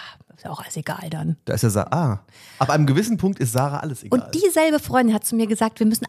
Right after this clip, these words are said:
Speaker 1: einmal im Leben auch mal den Kölner Karneval mitgemacht haben.
Speaker 2: Mhm.
Speaker 1: Nimm dir frei ab Donnerstag Weiberfasching und dann feiern wir durch bis zu diesem Faschingsdienstag.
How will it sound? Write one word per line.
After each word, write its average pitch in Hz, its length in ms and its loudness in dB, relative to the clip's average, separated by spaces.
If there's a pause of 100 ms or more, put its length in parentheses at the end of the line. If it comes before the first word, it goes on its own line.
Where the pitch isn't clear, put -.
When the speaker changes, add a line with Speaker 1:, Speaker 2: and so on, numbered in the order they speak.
Speaker 1:
einmal 254 500 2
im 220 120 0
Leben 214 300 2
auch 185 160 0
mal 185 160 4
den 180 160 0
Kölner 175 300 -2
Karneval 143 400 -4
mitgemacht 135 500 -6
haben. 214 200 -2 (360)
Speaker 2:
Mhm. 127 120 -10 (100)
Speaker 1:
Nimm 349 240 4
dir 302 100 2
frei 202 540 -4 (140)
ab 214 200 0
Donnerstag 220 480 0
Weiberfasching 254 680 0
und 220 120 0
dann 220 120 4
feiern 269 300 2
wir 240 80 2
durch 269 520 -4
bis 240 220 -2
zu 254 100 -4
diesem 233 200 0
Faschingsdienstag. - 840 -4